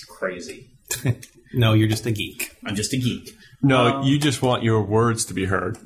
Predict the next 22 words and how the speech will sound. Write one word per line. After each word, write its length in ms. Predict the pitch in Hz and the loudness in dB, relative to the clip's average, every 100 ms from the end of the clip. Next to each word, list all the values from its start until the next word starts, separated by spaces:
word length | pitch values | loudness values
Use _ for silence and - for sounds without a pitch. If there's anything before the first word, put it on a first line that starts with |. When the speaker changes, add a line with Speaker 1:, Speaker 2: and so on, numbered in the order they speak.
| 110 | -6
Speaker 1:
Exactly. 640 | 117 107 113 110 107 110 - | -4 -2 -2 -2 -6 -10 -10
I'm, 240 | 123 123 | -8 -6
I'm 180 | 113 123 | -2 -2
an, 140 | 117 - | -2 -2
I'm 100 | 123 | -2
an 140 | 120 | 0
egomaniacal 880 | 123 131 127 117 101 101 98 90 - | -2 0 0 0 -2 -4 -6 -8 -10
geek. 300 | 87 85 - _ _ - _ _ _ - - - - - _ _ - - - | -12 -16 -18 _ _ -20 _ _ _ -14 -8 -8 -8 -18 _ _ -20 -10 -4
If 200 | 220 240 | -2 -2
it 100 | - | -6
hadn't 600 | - 247 277 277 214 156 | -6 -2 0 2 2 0
been 280 | 160 165 | 0 0
for 160 | 160 135 | -2 -4
the 120 | 110 | -6
frickin' 840 | - - - - 165 165 170 160 | -6 -8 -8 -2 0 0 2 2
song, 800 | 156 - 139 123 98 95 87 87 - _ - | 0 -2 -2 -2 -2 -6 -8 -12 -14 _ -6
I 100 | 113 | -6
probably 420 | - 123 120 120 | -2 -2 -2 -2
would 140 | 107 | -2
have 80 | 104 | -2
loved 320 | 98 95 - - | -2 -2 -4 -12
it. 220 | - | -16